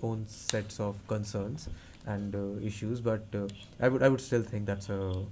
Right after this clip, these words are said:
it's, it's co-, it's comfortable for us to experience that. And anything, uh, <laughs> which is not so family oriented, I think that is where the concept of Indian family values also comes from. This is what fascinating for, how, how do you, how do your, uh, friends from back home,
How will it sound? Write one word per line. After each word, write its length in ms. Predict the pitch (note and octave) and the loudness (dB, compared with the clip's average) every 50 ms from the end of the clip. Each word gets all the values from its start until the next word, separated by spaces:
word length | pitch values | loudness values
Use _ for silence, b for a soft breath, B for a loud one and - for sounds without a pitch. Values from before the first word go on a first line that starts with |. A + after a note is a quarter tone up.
| b b b b b b b b b b - | b b b b b b b b b b -2
it's, 120 | B2+ - | 2 4
it's 160 | D#3 D#3+ D#3+ | 4 4 6
co-, 120 | - - C#3 | 4 4 6
it's 200 | C#3 C3+ C3+ - | 6 6 4 6
comfortable 500 | - D3 C#3+ C3 D3 C#3+ C3+ B2+ C3 B2+ | 6 6 6 8 8 6 6 6 4 4
for 220 | - B2+ A#2+ A#2+ - | 4 4 4 6 6
us 240 | A2+ A2 G2+ - - | 4 2 2 0 -2
to 160 | - A2 G2 | -2 -2 -2
experience 460 | G2 G2 - - G2 F#2+ G2+ F#2+ F#2+ G2 | -2 -4 -4 -4 -2 -2 -2 -4 -4 -4
that. 200 | G2 G2 G2+ G2+ | -4 -2 -2 -2
And 200 | G#2+ G#2 G#2 G#2 b b b b b | -2 -2 -2 -4 b b b b b
anything, 440 | A#2 A2+ A#2 A2+ B2 B2 A#2 A2 G#2+ | 0 0 2 4 4 4 2 2 0
uh, 280 | G#2+ G#2 G#2+ A#2+ D#3 C#3+ | 0 2 6 8 10 10
<laughs> 60 | B2+ | 10
which 100 | B2 C3+ | 8 8
is 240 | C3 A#2 G#2+ - b b b b b b - | 6 4 4 0 b b b b b b 0
not 300 | B2 B2 C#3 C#3+ C#3+ C#3+ | 6 10 12 12 12 10
so 260 | - - - D3 C3 | 4 4 6 6 6
family 380 | B2 C#3+ C3 B2 B2 B2+ C3 B2 | 6 6 4 4 6 6 6 8
oriented, 440 | A#2+ A#2 A#2 A#2 A2+ A2 A#2+ A#2+ B2+ | 8 8 8 6 4 6 6 6 8
I 60 | C#3 | 8
think 120 | D#3 E3 D3 | 8 10 10
that 160 | C#3 C#3 C#3+ | 10 10 10
is 160 | D3+ C3+ B2 | 8 6 8
where 180 | C3 B2+ C3 B2+ | 10 10 10 10
the 300 | B2+ C3+ B2+ A#2 G#2+ G#2+ B B B B | 8 6 6 6 4 0 B B B B
concept 400 | - C3+ C3 B2 A#2 C3+ B2 - | 6 8 8 8 6 4 4 4
of 120 | C3 A#2+ - | 2 2 4
Indian 260 | B2+ A#2+ A#2+ A#2+ A2+ | 2 4 4 4 2
family 440 | G#2 - C3+ A#2 A2 G#2+ A2 A2 G#2+ | 2 2 2 2 2 2 2 2 2
values 480 | G#2 G#2 G2 G2 G2 G2+ G#2 G#2 G2+ | 2 2 0 0 0 0 -2 0 0
also 220 | G2 G2 F#2+ - G2 | 0 0 0 0 -2
comes 260 | F#2+ F#2 F#2+ F#2+ F#2+ | -2 -2 -4 -4 -4
from. 160 | - F#2+ G2 G2 | -6 -6 -4 -4
This 100 | G2+ G#2+ | -2 -2
is 80 | G#2+ | 0
what 180 | G#2+ G#2+ G#2 G#2 b b b b b b - | 2 0 0 0 b b b b b b -8
fascinating 680 | - - A#2+ G#2+ G#2 - G#2 G#2 G2+ G2 G#2 G2+ G2+ G2 | 0 2 4 4 4 2 0 0 0 0 -2 -2 -4 -4
for, 260 | - G2+ G2+ G2 F#2+ F#2+ b b b b | -2 0 0 0 0 -4 b b b b
how, 140 | - - - | -2 0 8
how 140 | D3 E3+ F3+ | 10 10 10
do 80 | F#3+ | 12
you, 140 | G3+ G3+ F3 | 12 12 12
how 100 | E3 E3+ | 12 12
do 60 | E3+ F3+ | 12 12
your, 460 | F3+ F3+ F3 E3 D#3 D#3 C#3+ B2+ A#2+ | 12 12 12 12 12 12 12 10 10
uh, 40 | G#2+ | 8
friends 520 | - - - C3+ C3 C3 C3 B2+ A#2+ - | 6 4 8 8 8 8 8 4 0 2
from 260 | - C3 B2 A#2 A2+ | 4 4 4 4 4
back 220 | G2+ A2 A2 A2+ - | 2 2 0 0 0
home, 420 | - A#2 G#2 G#2 G#2 G2+ G2+ G#2 | -2 0 0 0 0 0 -2 -4